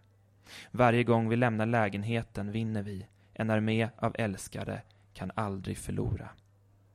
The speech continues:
Att justera könshormonernas nivåer ska vara lika normaliserat som att behandla brist på sköldkörtelhormoner. Situationen vi lever i är omöjlig och vi måste påminna oss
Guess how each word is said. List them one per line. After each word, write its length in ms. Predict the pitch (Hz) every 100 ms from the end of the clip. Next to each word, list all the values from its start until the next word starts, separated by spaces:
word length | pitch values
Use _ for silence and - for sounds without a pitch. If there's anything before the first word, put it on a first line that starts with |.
| _ - - -
Att 280 | 131 -
justera 500 | 143 - 147 151 117
könshormonernas 920 | 110 135 117 - 110 120 117 113 110 -
nivåer 460 | 113 127 131 101
ska 180 | 98 113
vara 180 | 110 107
lika 380 | 120 117 - 120
normaliserat 880 | 117 110 110 110 - 131 113 95 -
som 140 | 104
att 100 | -
behandla 340 | 107 107 104
brist 440 | 104 117 - - - - -
på 80 | -
sköldkörtelhormoner. 1300 | - 104 101 - 104 - 101 104 117 120 - 85 - _ _ _ _ _ - - -
Situationen 760 | - 113 123 - 151 143 113 110
vi 80 |
lever 340 | 113 131 123 107
i 180 | 98 95
är 220 | 110 -
omöjlig 640 | 123 104 110 117 104 104 -
och 200 | - 117
vi 60 | 123
måste 340 | 135 120 -
påminna 640 | - - 131 113 139 123 98
oss 280 | - -